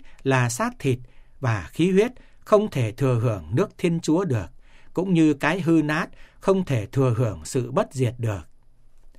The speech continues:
Tiếp theo, một lý luận bằng sự tương tự là một lý luận khác có tính cách thần học hơn, dựa trên sự hiện hữu của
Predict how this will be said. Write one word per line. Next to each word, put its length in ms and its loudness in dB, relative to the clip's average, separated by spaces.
Tiếp 220 6
theo, 300 0
một 260 0
lý 160 2
luận 300 0
bằng 260 0
sự 320 -4
tương 200 4
tự 340 -2
là 160 -2
một 240 -6
lý 180 2
luận 260 -2
khác 400 -4
có 100 -2
tính 220 -4
cách 260 -4
thần 220 -2
học 260 -10
hơn, 320 -2
dựa 280 2
trên 300 2
sự 180 -2
hiện 280 0
hữu 320 0
của 180 -4